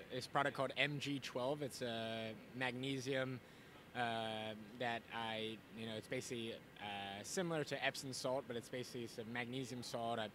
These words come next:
take a bath in that, um, kinda help magnesium get in my body.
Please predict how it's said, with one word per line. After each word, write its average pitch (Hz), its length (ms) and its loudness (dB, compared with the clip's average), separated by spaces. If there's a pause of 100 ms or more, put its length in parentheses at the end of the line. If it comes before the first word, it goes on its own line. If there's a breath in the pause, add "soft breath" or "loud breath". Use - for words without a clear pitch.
(460 soft breath)
take 139 160 2
a 123 60 6
bath 120 400 8
in 120 160 -2
that, 120 320 4 (520)
um, 110 340 -2 (460)
kinda 120 180 4
help 117 200 0
magnesium 120 500 -2
get 117 120 0
in 117 80 -2
my 113 140 -2
body. 113 480 2